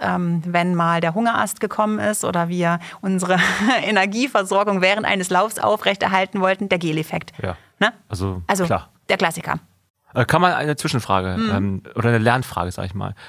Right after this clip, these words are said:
Speaker 2: Könnte ich anstatt eines Gels auch einfach Zuckerwürfel essen?
Speaker 1: Ja, ist halt nur mega eklig, ne?
Speaker 2: Aber ist der gleiche Effekt, ne?
Speaker 1: Genau, richtig. Also,
Speaker 2: <laughs>
Speaker 1: ähm,
Speaker 2: Okay.
Speaker 1: am besten wär's noch, du würdest sie lutschen.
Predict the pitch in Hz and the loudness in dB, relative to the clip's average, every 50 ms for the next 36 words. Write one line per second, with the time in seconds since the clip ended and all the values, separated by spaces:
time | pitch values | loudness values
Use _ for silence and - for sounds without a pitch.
0 | - _ - - 156 165 165 165 143 - 165 156 - - 131 135 135 127 - 113 | -20 _ -6 -2 -2 0 0 0 0 0 0 0 0 0 0 0 0 -2 -4 -6
1 | 101 135 147 147 123 127 151 160 - - - - - - _ _ _ - - - | -2 0 2 2 2 2 0 -2 -4 -8 -16 -18 -20 -20 _ _ _ -8 -6 -2
2 | - - 123 - 120 - - - 185 - 127 98 90 87 87 - - - - - | 0 0 -2 -2 -4 -6 -4 -6 -2 0 0 0 2 0 -2 -4 -10 -10 -10 -10
3 | - 135 - _ _ _ _ _ _ _ _ _ _ _ _ _ _ - 202 180 | -10 -12 -12 _ _ _ _ _ _ _ _ _ _ _ _ _ _ 0 2 2
4 | 156 165 - - 180 - 190 180 175 190 180 175 180 185 190 185 180 - 165 151 | 2 0 -4 -4 -2 0 0 0 2 2 2 2 2 2 0 0 -2 -4 -6 -4
5 | - 156 175 - - _ _ _ _ _ _ - 131 117 131 127 107 - 131 107 | -4 -4 -4 -4 -8 _ _ _ _ _ _ 0 2 4 4 4 4 2 2 2
6 | 120 113 104 127 127 - - 143 113 - - 302 262 196 180 180 180 - - 170 | 2 2 2 0 -4 -2 0 -2 -2 0 0 0 2 2 0 -2 -2 -4 -4 -6
7 | - - - - - - - - 202 214 226 220 - 240 233 370 440 - - - | -8 -10 -14 -14 -14 -10 -2 0 0 0 0 0 0 2 2 2 4 4 2 2
8 | - - 311 214 - - - - - - 226 233 262 - - 254 240 233 240 - | 2 0 2 2 0 0 2 0 2 2 2 2 0 0 -2 0 2 2 2 2
9 | - 247 - 247 208 214 208 202 - - 196 180 196 226 - - 339 381 | 0 0 0 0 0 0 0 -2 -2 -2 0 0 0 0 -2 -2 -4 -4